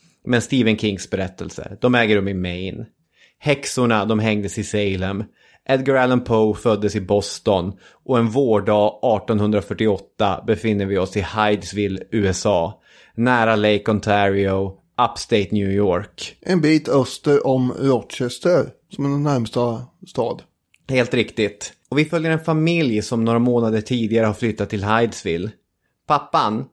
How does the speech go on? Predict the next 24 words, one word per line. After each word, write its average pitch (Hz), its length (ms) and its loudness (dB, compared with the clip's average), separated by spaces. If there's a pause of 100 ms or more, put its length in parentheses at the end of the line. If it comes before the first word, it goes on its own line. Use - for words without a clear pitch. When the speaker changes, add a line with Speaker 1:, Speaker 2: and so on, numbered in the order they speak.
(380)
Speaker 1:
han 110 160 -2
är 110 60 0
gammal 143 260 2
alkis. 147 720 -2 (400)
Speaker 2:
John. 147 360 0 (320)
Speaker 1:
John 113 400 2
hette 95 220 -4
han, 90 180 0
ja. 95 180 0 (200)
Men 120 180 0
genom 151 420 2
metodistkyrkan 127 1120 0
har 107 120 2
han 107 100 2
hittat 113 420 -2
till 104 180 -2
Gud 104 360 0
och - 120 -4
han 107 100 2
har 104 80 2
tagit 107 440 0
sig 113 140 2
i 101 40 -2
kragen. 101 600 0